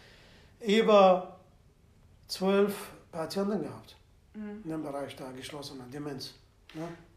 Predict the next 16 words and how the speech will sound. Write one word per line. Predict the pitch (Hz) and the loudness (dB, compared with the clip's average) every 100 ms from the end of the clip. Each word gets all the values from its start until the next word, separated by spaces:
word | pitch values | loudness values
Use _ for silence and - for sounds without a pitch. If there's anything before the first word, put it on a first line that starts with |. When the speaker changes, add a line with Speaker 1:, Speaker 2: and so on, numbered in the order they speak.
| _ | _
Speaker 2:
Ja, | 196 226 | -14 -12
vor | 208 | -8
allen | 208 220 | -8 -10
Dingen | 220 240 233 | -12 -12 -12
ist | 220 214 | -14 -14
das | 202 | -16
Problem | - - 202 226 262 277 - | -18 -16 -10 -6 -6 -8 -12
auf | 208 | -14
dem | 202 | -12
geschlossenen | 196 196 214 233 247 | -14 -12 -12 -10 -8
Bereich, | 254 247 254 262 269 - - | -6 -4 -4 -4 -10 -16 -20
Speaker 1:
Hm. | 151 143 - _ - - | -18 -18 -20 _ -16 -8
Speaker 2:
man | 220 208 | -6 -6
soll | 226 226 | -8 -8
ja | 220 | -8
gucken, | 233 233 269 | -10 -8 -6